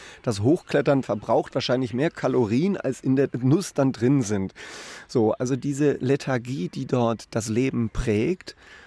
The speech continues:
die ist gesund in dem Klima und die wäre aber nix auf Dauer für mich. Also ich hab dann gemerkt, in Neuseeland so diese Kühle, die Frische, dieser Duft nach Tannennadeln, Kudung. Ich bin halt doch Europäer und zwar Nordeuropäer und hab dann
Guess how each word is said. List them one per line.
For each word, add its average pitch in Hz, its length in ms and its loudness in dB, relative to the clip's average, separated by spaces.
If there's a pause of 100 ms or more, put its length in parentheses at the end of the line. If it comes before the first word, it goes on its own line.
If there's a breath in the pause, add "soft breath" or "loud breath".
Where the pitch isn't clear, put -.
(420 loud breath)
die 131 120 -2
ist - 200 -2
gesund 117 460 0
in 131 140 0
dem 117 200 2
Klima 143 540 -4 (420)
und 131 280 2
die 117 100 0
wäre 113 140 4
aber 120 120 2
nix 127 220 0
auf 107 140 -4
Dauer 101 320 0
für - 120 -6
mich. 101 480 -4
Also 104 200 0
ich - 120 -4
hab - 140 -6
dann 117 160 6
gemerkt, 107 460 0
in 117 60 -2
Neuseeland 110 520 0
so 120 80 -8
diese 113 240 -6
Kühle, - 400 0
die 110 140 -2
Frische, 120 500 -4
dieser 113 280 -10
Duft - 380 -6
nach - 220 -6
Tannennadeln, 127 840 -4
Kudung. 143 680 2 (640 loud breath)
Ich 123 180 -6
bin 156 220 4
halt 147 160 2
doch 151 160 0
Europäer 143 760 2
und 113 140 -2
zwar 110 220 -2
Nordeuropäer 123 1040 2
und 123 160 -6
hab 135 160 -6
dann 120 520 -4